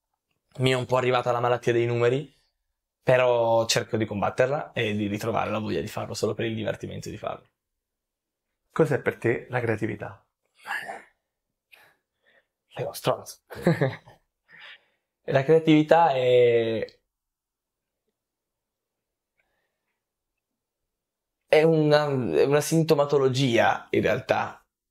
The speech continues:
Speaker 1: È il sintomo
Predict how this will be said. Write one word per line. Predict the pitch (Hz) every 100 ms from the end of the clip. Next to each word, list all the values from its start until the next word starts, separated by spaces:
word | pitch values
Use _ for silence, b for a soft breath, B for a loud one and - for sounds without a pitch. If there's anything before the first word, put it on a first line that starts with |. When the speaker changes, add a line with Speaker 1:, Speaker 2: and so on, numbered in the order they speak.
| _ _ _ _ _ -
Speaker 1:
È | 147
il | 135 131 127
sintomo | - - 160 165 160 160 156 156 160 - - _